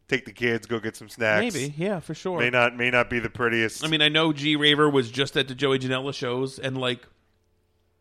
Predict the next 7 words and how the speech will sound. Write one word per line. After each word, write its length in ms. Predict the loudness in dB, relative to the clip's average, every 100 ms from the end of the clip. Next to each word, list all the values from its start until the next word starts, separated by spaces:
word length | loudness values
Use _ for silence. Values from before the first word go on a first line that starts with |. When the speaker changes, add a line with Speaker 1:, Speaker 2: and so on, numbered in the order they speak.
| _ -20 -4
Speaker 2:
rammed 300 | 0 0 -2
tattoo 460 | -2 -2 0 2
needles 500 | 2 2 0 -4 -4 4
Speaker 1:
Yeah. 140 | 4 2 _ _
Speaker 2:
into 420 | 0 0 -2 -2
the 300 | -2 -2 0
Speaker 1:
Yes. 100 | 2